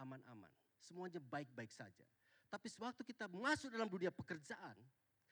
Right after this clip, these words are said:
kita pergi keluar daerah, kita diutus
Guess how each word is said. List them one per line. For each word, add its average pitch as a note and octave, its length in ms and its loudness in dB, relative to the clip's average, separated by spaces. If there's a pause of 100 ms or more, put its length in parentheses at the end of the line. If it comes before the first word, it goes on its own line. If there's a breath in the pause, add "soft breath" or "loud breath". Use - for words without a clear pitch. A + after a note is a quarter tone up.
(220 loud breath)
kita C4+ 160 4
pergi C#4+ 320 6
keluar A3+ 320 2
daerah, G3 560 4 (800 soft breath)
kita C#4+ 240 8
diutus C#4+ 380 4